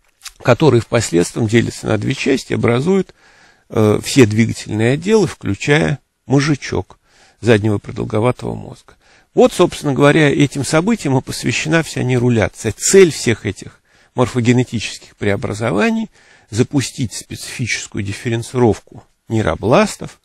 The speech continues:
в том или ином направлении. То есть это самый первый управляющий сигнал, который считывается по месту пребывания нейронов. Если их поменять местами, они, значит, будут вести себя в соответствии с окружением. И, э, сейчас переходим постепенно к вопросам.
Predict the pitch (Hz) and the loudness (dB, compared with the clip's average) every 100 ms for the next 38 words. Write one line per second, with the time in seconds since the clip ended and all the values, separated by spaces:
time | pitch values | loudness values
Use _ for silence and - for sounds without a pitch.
0 | _ _ - 220 202 117 135 165 156 - | _ _ 0 0 2 0 0 -2 -4 -4
1 | 143 131 101 92 95 - 101 - 104 - | -4 -2 -4 -4 -8 -10 -10 -8 -10 -4
2 | 120 98 98 - 196 196 156 143 _ - | -2 -2 -4 -2 0 0 -2 -6 _ -20
3 | - - 117 - 127 117 95 98 - - | -20 -10 -2 2 4 4 2 0 -6 -12
4 | - 120 165 208 - 110 - - 104 - | -10 -2 2 2 0 -8 -6 -6 -6 -8
5 | 143 - 127 55 - - - _ _ _ | -10 -6 -6 -6 -8 -18 -18 _ _ _
6 | _ - 143 110 156 170 120 - 104 104 | _ 4 4 6 4 2 -6 -6 -2 0
7 | 113 120 113 101 98 - - - - 135 | 2 2 0 -4 -6 -8 -10 -14 -2 -2
8 | - 110 - 104 151 214 214 175 - - | 0 -4 -6 -4 0 0 0 -6 -4 -6
9 | 151 - - 254 - - 131 107 139 - | -4 -4 -4 -4 -6 -8 -6 -8 -8 -8
10 | - - - - - - 92 - 110 - | -12 -8 -8 -6 -8 -6 -8 -6 -8 -8
11 | - - - - - - - 220 - 139 | -16 -18 -18 -18 -20 -6 4 4 4 0
12 | 131 - 135 202 196 - 117 110 160 131 | -4 -2 0 2 2 -2 -4 2 2 2
13 | 120 120 - 120 135 127 113 131 139 190 | 0 -6 -6 -2 0 0 -2 2 2 4
14 | 220 214 131 110 | 4 4 0 -6